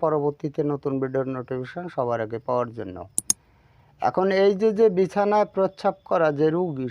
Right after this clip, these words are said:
সেই রোগীদের মোট পাঁচটি বিষয় থাকে, ভীষণ গুরুত্বপূর্ণ পাঁচটি বিষয় থাকে। সেই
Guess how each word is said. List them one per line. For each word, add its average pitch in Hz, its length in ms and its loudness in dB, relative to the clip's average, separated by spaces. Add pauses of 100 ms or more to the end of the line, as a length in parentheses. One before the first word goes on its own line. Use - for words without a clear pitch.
সেই 151 260 0
রোগীদের 175 440 -2 (140)
মোট 170 160 2 (160)
পাঁচটি 170 400 0 (120)
বিষয় 160 320 0
থাকে, 123 200 -8 (100)
ভীষণ 143 240 -4 (100)
গুরুত্বপূর্ণ 165 580 -4 (140)
পাঁচটি 147 300 -4 (100)
বিষয় 147 320 -6
থাকে। 123 280 -6 (1080)
সেই 175 260 2